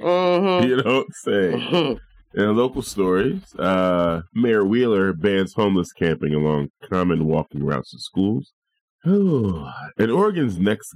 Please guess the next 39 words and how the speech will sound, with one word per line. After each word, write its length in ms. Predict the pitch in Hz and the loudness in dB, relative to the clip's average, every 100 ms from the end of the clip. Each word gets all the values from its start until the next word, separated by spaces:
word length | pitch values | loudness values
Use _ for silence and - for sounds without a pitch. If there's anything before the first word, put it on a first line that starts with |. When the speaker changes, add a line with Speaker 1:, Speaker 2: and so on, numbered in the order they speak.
| 73 | -2
Speaker 2:
governor 540 | 92 82 80 69 73 - | 0 0 -2 -2 -6 -6
could 140 | 80 | -2
be 140 | 85 | 0
a 40 | 73 | -2
machine 580 | 69 - 135 170 180 110 | -4 -6 -2 0 0 0
gun 280 | 107 123 | 0 0
toting 420 | 117 98 101 101 80 | -2 -2 0 0 0
darling 600 | 90 92 80 65 62 - _ _ _ _ _ _ | 0 0 0 -6 -12 -20 _ _ _ _ _ _
of 160 | - 71 | -6 -4
G 220 | 82 87 | 0 2
O 100 | 85 | 2
P 240 | 76 82 73 | 0 -2 0
mega 280 | 76 69 | -2 -2
donors. 440 | 65 65 60 58 - _ _ | -6 -8 -10 -14 -20 _ _
Could 260 | - 123 139 | -4 -4 -2
be. 260 | 160 180 - _ _ _ _ - | -2 -4 -10 _ _ _ _ -10
Is 220 | 151 67 | -8 -6
be. 300 | - 73 71 _ _ _ _ _ _ _ _ _ - | -4 -2 -4 _ _ _ _ _ _ _ _ _ -8
That's 140 | 110 | -2
what 120 | 98 | 0
I 100 | 87 87 | 0 0
say. 300 | 82 80 85 | 0 -2 -2
Speaker 1:
Is 240 | 160 143 127 | -2 -2 -2
be. 280 | 139 139 - - 190 | -4 -4 -4 -2 -2
Speaker 2:
<laughs> 240 | - - | -2 -2
And 160 | 131 127 | -2 0
yes, 420 | 139 117 87 - - - - - - | 0 0 -4 -10 -14 -16 -20 -18 -2
Alex 380 | 101 117 117 104 | 0 0 -2 -6
will 100 | 92 | -4
be 100 | 87 | -4
returning 540 | 82 - 80 76 78 | -4 -4 -4 -2 0
next 340 | 104 127 - 104 | 0 0 -4 -2
week 280 | 101 101 - | 0 0 -4
for 120 | - 82 | -8 -6
her 80 | |
weekly 340 | 71 71 - 69 | -4 -6 -8 -14
segment 460 | - 71 65 65 - | -10 -10 -8 -12 -10
at 120 | 69 - | -12 -10
eight 200 | 71 | -10